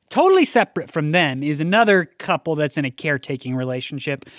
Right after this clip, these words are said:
Jess and John. Unlike Eddie and Ani, who have a high context relationship being married for,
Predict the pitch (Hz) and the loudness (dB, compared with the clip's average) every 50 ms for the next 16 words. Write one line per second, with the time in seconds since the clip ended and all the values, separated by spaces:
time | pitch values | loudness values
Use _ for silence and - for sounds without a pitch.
0 | - - _ - - 185 180 185 - - - 156 147 143 135 160 160 143 110 95 | -20 -20 _ -2 0 2 2 2 -2 -6 -8 -6 -6 -2 0 2 2 2 0 -6
1 | - _ - - - _ - 233 254 247 247 226 202 - - 202 196 185 165 165 | -14 _ -20 -20 -20 _ 0 2 4 4 4 4 2 2 2 2 2 2 2 2
2 | 165 180 185 180 165 156 156 147 156 147 139 131 147 139 127 135 170 175 160 - | 2 2 2 2 2 2 0 2 2 0 2 0 0 -2 0 0 0 0 0 -2
3 | 160 156 147 139 165 147 - - 160 143 143 147 139 - - 139 - - 139 127 | -2 -2 0 0 0 -2 -2 -4 -6 -4 -4 -4 -4 -6 -8 -8 -6 -8 -8 -6
4 | 127 143 143 139 135 131 131 143 165 185 185 175 160 156 147 - - - 143 135 | -6 -4 -4 -2 -2 -2 -2 0 2 2 2 2 0 0 -2 -6 -8 -6 -4 -4
5 | 131 131 135 123 | -2 -4 -4 -6